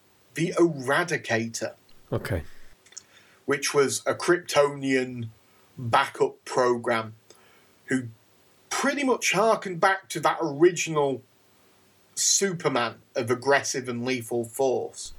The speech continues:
Speaker 2: Right.
Speaker 1: And then on top of that, you had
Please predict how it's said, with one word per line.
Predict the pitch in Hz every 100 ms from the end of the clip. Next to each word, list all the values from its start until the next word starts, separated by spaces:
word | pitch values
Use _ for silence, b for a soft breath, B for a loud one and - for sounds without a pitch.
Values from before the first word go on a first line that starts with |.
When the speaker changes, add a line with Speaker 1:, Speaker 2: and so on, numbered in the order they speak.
| -
Speaker 2:
Right. | 113 92
Speaker 1:
And | 139
then | 160
on | 170 160
top | - 269 269
of | 165
that, | - 185 - - _ _ _ _ _ _ _ _
you | 139 147
had | 113 190